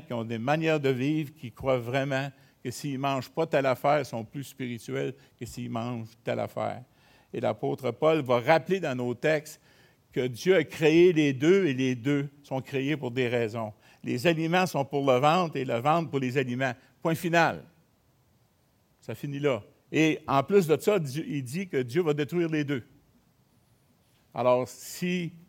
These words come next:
vous avez un régime alimentaire croyant que vous allez faire un culte à Dieu en ne mangeant pas ou en mangeant, vous vous trompez. Et l'apôtre Paul est en train de régler ça. C'est un problème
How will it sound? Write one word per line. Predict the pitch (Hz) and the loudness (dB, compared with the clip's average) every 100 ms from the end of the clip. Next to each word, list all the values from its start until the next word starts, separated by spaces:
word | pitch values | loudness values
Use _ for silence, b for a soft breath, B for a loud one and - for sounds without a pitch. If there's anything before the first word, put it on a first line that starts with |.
| - | -18
vous | 143 120 | -6 0
avez | 139 151 | 0 0
un | 143 | 0
régime | 151 170 190 | 0 -2 -2
alimentaire | 156 151 147 147 147 151 127 | -2 -2 0 0 2 2 0
croyant | - - 143 143 156 156 b b b b | -4 -2 0 2 -2 -4 b b b b
que | - | -4
vous | 135 127 | -4 0
allez | 131 135 135 | 0 0 -2
faire | - 151 | 0 -2
un | 135 117 | -2 -4
culte | - 185 175 | 0 0 2
à | 139 | -2
Dieu | 117 147 135 | -2 -4 -2
en | 123 | -4
ne | 127 | -6
mangeant | 131 151 156 160 135 120 | -2 -2 -2 -2 -4 -2
pas | - | 0
ou | 160 156 143 | 0 0 -2
en | 143 | -2
mangeant, | 151 120 113 131 147 170 b b b b b 120 | -2 -4 -4 -2 -4 -6 b b b b b -12
vous | 120 123 | -8 -8
vous | 123 | -8
trompez. | - 147 135 147 123 - 123 | -6 -4 -4 -4 -6 -8 -12
Et | |
l'apôtre | 117 117 135 143 | -8 -6 -4 -4
Paul | 139 170 | -2 -2
est | 147 | 0
en | 147 | -2
train | 143 196 | -2 0
de | 165 | 2
régler | 165 147 143 | 2 2 0
ça. | - 233 | 0 -2
C'est | 170 190 | 0 0
un | 170 | 0
problème | 175 175 180 202 214 | 0 0 4 2 2